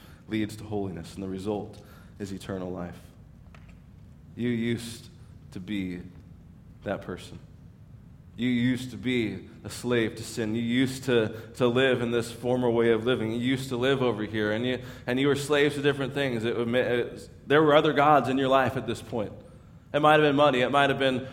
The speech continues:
power. It might have been fame. It might have been sex. It might have been all kinds of stuff. But this is no longer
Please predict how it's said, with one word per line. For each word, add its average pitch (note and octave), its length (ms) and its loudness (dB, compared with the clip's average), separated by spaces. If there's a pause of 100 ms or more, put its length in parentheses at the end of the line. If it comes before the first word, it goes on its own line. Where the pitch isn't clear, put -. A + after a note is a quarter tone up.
(140)
power. C#3 400 8
It A#2 80 4
might C3 180 4
have C3 80 2
been B2 160 -2
fame. C#3+ 360 0
It F#2+ 60 -2
might B2+ 200 2
have A#2+ 80 -4
been A#2+ 80 -4
sex. - 360 -2
It C3 60 -6
might C3+ 120 2
have C3 100 0
been C#3 100 2
all C#3+ 180 4
kinds D#3 300 2
of A#2+ 80 -6
stuff. - 420 -12 (1120)
But C3+ 220 2
this F3 260 0
is C#3+ 160 -2
no C#3 240 2
longer A#2 600 0